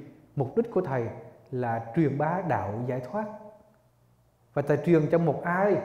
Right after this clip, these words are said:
mà lãnh hội được đạo giải thoát là thầy thành công. Và thầy chỉ cần cái phước đó để thầy thành Phật, chứ thầy không có muốn lang thang trong ba cõi. Thành ra những cái khác không có ý nghĩa với thầy.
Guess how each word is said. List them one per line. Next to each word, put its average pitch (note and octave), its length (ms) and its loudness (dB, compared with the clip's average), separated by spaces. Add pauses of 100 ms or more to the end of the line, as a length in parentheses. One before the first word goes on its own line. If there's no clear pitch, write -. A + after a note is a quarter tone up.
(280)
mà A#2+ 80 -4
lãnh G3 180 4
hội C#3+ 320 0
được G#3+ 220 6 (340)
đạo B2 260 -4
giải C#3 160 -4
thoát F3+ 160 -4 (200)
là B2+ 120 -10
thầy A#2 100 -6
thành G#2 280 -8
công. C3 200 -2 (960)
Và C#3+ 120 2
thầy C#3 160 -2
chỉ E3+ 100 2
cần D#3+ 300 4
cái D#3+ 80 0
phước B3+ 240 -2
đó A#3+ 480 2 (240)
để D#3+ 140 4
thầy D3 140 0
thành A2+ 220 -4
Phật, C3+ 300 -2
chứ F3 120 -2
thầy B2 100 -6
không B2+ 160 -4
có F3+ 80 0
muốn A#3 240 4
lang F#3+ 260 4
thang F3 180 2
trong E3 120 0
ba D#3+ 100 6
cõi. D#3 400 6 (920)
Thành D#3 180 0
ra E3+ 80 4
những D#3+ 160 2
cái G3 100 6
khác B3 300 4
không G3 140 0
có A3+ 60 0
ý B3+ 80 2
nghĩa D#3 220 2
với G#3 120 2
thầy. B2+ 180 -4